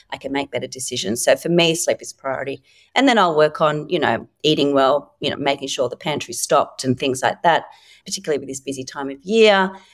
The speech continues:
and just scheduling time for exercise like you would an appointment to go see a doctor. So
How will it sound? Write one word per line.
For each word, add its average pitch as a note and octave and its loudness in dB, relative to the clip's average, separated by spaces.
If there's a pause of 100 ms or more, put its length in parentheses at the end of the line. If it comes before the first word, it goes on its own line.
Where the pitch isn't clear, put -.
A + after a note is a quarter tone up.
and F#3+ 4
just C#4+ 0
scheduling E3 2
time D3 -6
for - -6
exercise C3 -6
like B2+ -4
you C#3 -8
would C3 -6
an B2 -8
appointment B2 -8 (300)
to - -10
go B2 4
see A#2+ 0
a A#2 0
doctor. - -4
So D3 6